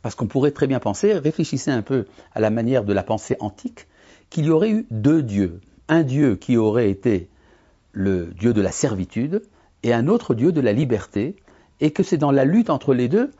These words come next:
que s'est fait la sortie d'Égypte. C'est-à-dire, il y aurait un dieu vainqueur et un dieu vaincu. Vous allez me dire, « Oui, d'accord, mais on n'en est plus là. » Mais en fait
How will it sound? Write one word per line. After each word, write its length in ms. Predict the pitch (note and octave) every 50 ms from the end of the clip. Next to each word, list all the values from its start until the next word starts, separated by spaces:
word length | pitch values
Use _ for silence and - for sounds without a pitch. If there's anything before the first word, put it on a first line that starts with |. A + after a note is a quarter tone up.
| _ _ _
que 120 | - C3+
s'est 140 | - - B2+
fait 260 | - - F#3 G3+ G3
la 80 | - A2
sortie 320 | G2 - C3 - - D#3+
d'Égypte. 460 | D3 A#2+ A2 G2 F2+ F#2 E2+ - - _ - - - _
C'est-à-dire, 240 | - A#2 A2+ B2
il 40 | A#2
y 20 | B2+
aurait 160 | B2 E3 E3
un 80 | C3+
dieu 240 | A2 G2+ G#2 C#3+ D#3+
vainqueur 640 | C#3 G2+ F#2 A#2 A#2 G2+ - - A#2+ C3 E3 G3+ B3+ - _ _ _ _ _
et 80 | - A#2+
un 140 | B2 A#2+ G#2+
dieu 400 | G2+ G2 A2+ C3 C#3 D3+ E3+ - _ _ -
vaincu. 440 | G2 A#2 A2+ G2+ - G2+ E2 - _ _ _ _
Vous 200 | A2 G#2 G2 A2+
allez 120 | G#2 A2
me 100 | G#2+ G#2
dire, « 160 | G#2 A2 A2 G2+
Oui, 100 | A#2+ C3
d'accord, 240 | G#2 G#2 - - A#2
mais 80 | G2+
on 80 | G2 F#2+
n'en 140 | F#2+ F#2+ G2
est 60 | F#2+
plus 180 | F#2 - A#2+ B2+
là. » 240 | D3 A#2 F#2 F2+ - _ _ - _ _ - _ _ _
Mais 300 | B2 C3+ D3+ E3 F3 - _ _ _ _ _ -
en 140 | - G#3+
fait 440 | - - - A#3+ C4+ C#4 C4+ - -